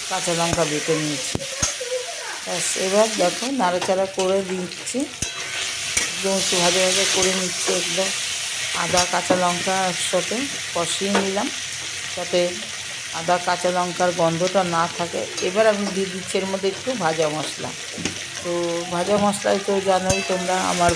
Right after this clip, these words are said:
ভাজা মশলা রেডি থাকে সব। মোটামুটি অনেক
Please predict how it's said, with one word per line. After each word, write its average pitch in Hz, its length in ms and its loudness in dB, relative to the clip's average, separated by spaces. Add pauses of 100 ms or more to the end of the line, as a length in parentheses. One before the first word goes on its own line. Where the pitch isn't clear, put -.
ভাজা 170 280 6
মশলা 180 380 2
রেডি 175 260 4 (120)
থাকে 180 280 2 (640)
সব। 202 160 4 (480)
মোটামুটি 202 400 2 (120)
অনেক 180 160 -2